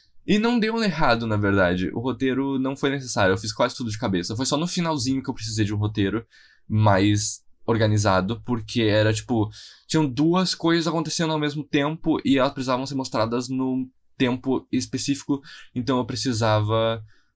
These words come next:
então, tava muito difí-, era uma cena muito grande e eram duas coisas acontecendo ao mesmo tempo com dois personagens e precisava fechar o tempo,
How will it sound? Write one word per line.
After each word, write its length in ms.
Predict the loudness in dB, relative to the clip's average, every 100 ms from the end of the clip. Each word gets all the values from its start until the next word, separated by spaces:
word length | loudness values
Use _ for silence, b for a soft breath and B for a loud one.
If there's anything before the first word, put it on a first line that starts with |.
| -4
então, 300 | 0 2 0
tava 260 | 0 2 4
muito 200 | 2 0
difí-, 140 | 0
era 100 | 2
uma 100 | 2
cena 180 | 2 2
muito 220 | 2 0
grande 400 | 2 2 0 0
e 60 | -2
eram 180 | -2 -2
duas 400 | 0 2 0 0
coisas 220 | -2 -2
acontecendo 240 | -4 -4
ao 40 | -6
mesmo 160 | -6
tempo 220 | -4 -4 -2
com 80 |
dois 140 | -4 -4
personagens 600 | -6 -2 0 0 -2 -6
e 60 |
precisava 320 | -6 -2 -2 -2
fechar 280 | -4 -2
o 60 | 0
tempo, 300 | 0 0